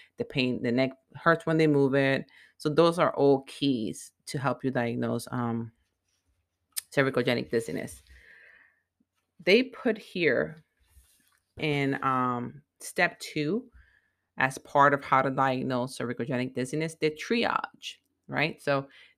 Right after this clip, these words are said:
the really cool thing about this triage is that, is that they created this chart,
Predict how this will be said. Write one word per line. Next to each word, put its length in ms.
the 160
really 480
cool 300
thing 280
about 360
this 220
triage 760
is 360
that, 560
is 200
that 480
they 200
created 640
this 280
chart, 720